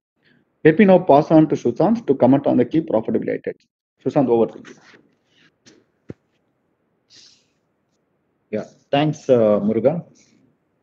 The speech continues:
Speaker 2: Our ebitda margin for the matchmaking business in Q one has improved strongly to twenty-seven point seven percent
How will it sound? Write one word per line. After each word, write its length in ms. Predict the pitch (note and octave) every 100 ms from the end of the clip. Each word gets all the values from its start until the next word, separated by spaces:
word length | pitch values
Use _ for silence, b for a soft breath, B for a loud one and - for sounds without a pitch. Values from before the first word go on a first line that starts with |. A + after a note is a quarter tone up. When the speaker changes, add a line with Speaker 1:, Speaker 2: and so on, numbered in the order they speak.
| _ -
Speaker 2:
Our 180 | B2+ B2
ebitda 540 | B2 C3 E3+ F3 F3
margin 400 | D3+ C3+ C3 D3
for 140 | C#3 B2+
the 80 |
matchmaking 680 | A2+ G#2+ A#2+ - C#3 B2+ C3+
business 500 | A2+ G#2 C3+ B2 -
in 200 | A#2 A2
Q 180 | - D3+
one 420 | C3 A2 A#2 A2
has 220 | C#3 A#2 G#2
improved 420 | B2+ B2+ D#3 D3+
strongly 720 | - - A#2 C3+ C#3 C#3 C#3
to 260 | C3+ A#2+ A#2+
twenty-seven 600 | B2 A#2+ B2+ C#3 D3 C#3
point 280 | C3+ A#2 A#2
seven 300 | - A2 A#2
percent 460 | A2+ G2+ B2+ F#3+